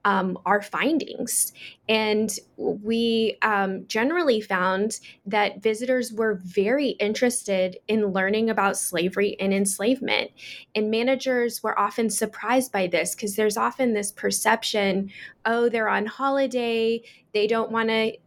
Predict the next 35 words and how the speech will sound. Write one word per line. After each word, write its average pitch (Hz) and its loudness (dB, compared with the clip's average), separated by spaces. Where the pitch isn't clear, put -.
learn 226 0
about 220 0
these 196 -4
difficult 220 0
histories. 233 0
They 202 0
wanna 196 0
have 180 0
fun. 233 -2
They 208 -2
wanna, 196 0
um, 180 0
laugh 226 0
and 202 0
enjoy 208 2
and 190 -2
look 202 -2
at 208 -4
the 208 2
beautiful 196 0
scenery." 214 0
But 214 -2
in 226 2
most 226 0
cases, 233 0
that's 202 0
actually 208 0
not 175 -2
true. 185 0
And 233 2
what 240 0
was 254 0
also 302 0
interesting 220 0
when, 202 0